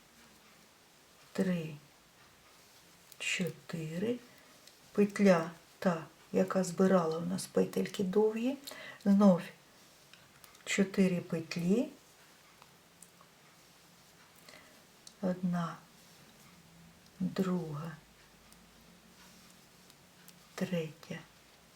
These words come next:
четверта, дев'ять петель, петлю між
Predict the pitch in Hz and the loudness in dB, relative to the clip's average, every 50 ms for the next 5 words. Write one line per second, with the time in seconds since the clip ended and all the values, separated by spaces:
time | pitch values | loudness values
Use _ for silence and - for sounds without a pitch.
0 | - - - - - - - - - - - - - 156 - - - 156 156 165 | -20 -20 -20 -20 -20 -20 -20 -14 -6 -4 -4 -4 -4 -6 -8 -12 -12 -10 -8 -8
1 | 165 160 165 170 - - - - 277 - - - - - - - - - - - | -8 -6 -8 -10 -10 2 6 6 6 6 4 -8 -14 -20 -20 -20 -20 -20 -20 -20
2 | - - - - - - 202 180 175 170 175 190 208 - - - 254 247 254 254 | -20 -20 -16 -12 0 2 4 4 4 2 0 0 0 -2 0 4 6 6 6 4
3 | - 277 277 - - - - - - - - - - - - - - - - - | -4 -6 -6 -6 -14 -20 -20 -20 -20 -20 -20 -20 -20 -20 -20 -20 -20 -20 -20 -20
4 | - - - - - - - - - - - - - - - - - - - - | -20 -20 -20 -20 -20 -20 -20 -20 -20 -20 -20 -20 -20 -20 -20 -20 -20 -20 -20 -20
5 | - - - - - - - - 202 202 202 - - 190 180 160 156 147 - - | -20 -20 -20 -20 -20 -20 -6 -2 -2 -2 -2 -2 -2 -2 -2 -2 -4 -14 -18 -20
6 | - - - - - 185 180 180 175 170 - - - | -20 -20 -20 -6 -2 0 0 0 2 2 0 0 0